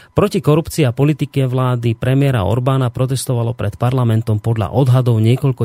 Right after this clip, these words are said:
tisíc ľudí. Maďarský premiér Viktor Orbán po stretnutí s ministerským predsedom Bavorska vyhlásil, že Spojené štáty vyvíjajú na Maďarsko veľký nátlak. Predseda maďarského parlamentu László Kever naznačil, že nepokoje v Maďarsku sú organizované zo zahraničia a je to trest za maďarskú neposlušnosť a robenie vlastnej politiky.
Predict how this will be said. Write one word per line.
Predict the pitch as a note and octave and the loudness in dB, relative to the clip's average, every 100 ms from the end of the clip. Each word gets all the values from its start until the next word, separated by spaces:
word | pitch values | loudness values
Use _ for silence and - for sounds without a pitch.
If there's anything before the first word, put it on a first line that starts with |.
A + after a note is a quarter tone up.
| A2+ | -4
tisíc | C3 C3+ B2+ | -4 -2 2
ľudí. | C#3+ A#2+ | 2 2
Maďarský | A2 D3 F#3 D#3+ D3 | 2 2 0 -2 -4
premiér | C3+ C#3+ D3+ A#2+ | 0 2 4 4
Viktor | B2 - D3 B2 | 2 2 0 2
Orbán | B2 C#3 C#3+ | 0 -2 -2
po | A#2+ | -6
stretnutí | - B2 A#2+ B2+ A#2+ G#2+ | -6 -4 -4 -4 -4 -2
s | |
ministerským | A2 C3+ C3+ C3 A#2+ B2 A#2 | 2 2 0 -2 -2 -2 0
predsedom | A#2 - B2+ A#2 G#2 - - | -2 -2 0 2 0 -4 -4
Bavorska | A2 B2 D3 - - G#2+ | -2 0 0 -4 -2 2
vyhlásil, | A#2+ C#3 C#3 B2+ C#3 | 4 4 2 0 -2
že | B2 A#2 | -2 -4
Spojené | - C#3+ D3 D3 B2+ | -2 -2 0 0 -2
štáty | C3+ B2+ A#2+ A2+ | -4 -4 -2 0
vyvíjajú | A#2+ B2 A#2 G#2 | 2 2 2 0
na | G#2+ | 0
Maďarsko | A2+ A2 G2+ - - | 0 0 -4 -4 -2
veľký | G2+ G2+ - | -2 -2 -2
nátlak. | F#2+ G2 G#2 F2 - - _ _ - - - - - _ - | 0 0 0 -4 -6 -12 _ _ -20 -20 -20 -20 -20 _ -2
Predseda | F3 G#3 D#3 | 0 2 2
maďarského | D3+ D3 C3 C#3+ A#2+ | 2 0 0 0 0
parlamentu | B2 C3+ C3+ C#3 C3+ C#3 | 0 0 0 0 0 -2
László | A2 A#2 A2+ G#2 | -2 -4 -4 -4
Kever | C3+ C3+ C3 C3 - | -2 0 0 -2 -4
naznačil, | A2+ A2+ C3+ D#3 C#3+ D3+ | 0 2 4 2 2 0
že | A#2+ A#2 | 2 0
nepokoje | A#2+ C3 A#2+ A2 | 0 -2 -2 -2
v | G#2+ | 0
Maďarsku | A2+ A2 A2+ - | 0 0 -4 -8
sú | B2+ - | -8 -4
organizované | - C3+ C#3 C#3 B2+ A#2+ A2+ A#2 A2+ | 0 2 2 2 0 0 0 -2 -2
zo | G2+ | -2
zahraničia | A2 B2 C3+ C3+ - C3+ G#2+ | 2 2 2 0 0 0 0
a | G2 | 0
je | |
to | G2+ | -2
trest | - B2 C3 - - | -2 2 0 -2 -4
za | A2 G2+ | -2 0
maďarskú | G2+ G#2 G#2 - | 2 0 -2 -2
neposlušnosť | G#2+ A#2 C#3+ C3 B2+ A#2+ B2 A#2+ | 2 2 0 -4 -4 -4 -2 0
a | G#2+ G#2+ | 0 0
robenie | G#2+ G#2+ G#2 | 0 2 2
vlastnej | F#2 F#2 - G#2 F#2+ | 0 -2 -2 -2 0
politiky. | A2 B2+ A#2+ A#2+ A#2+ | 0 0 0 -2 -2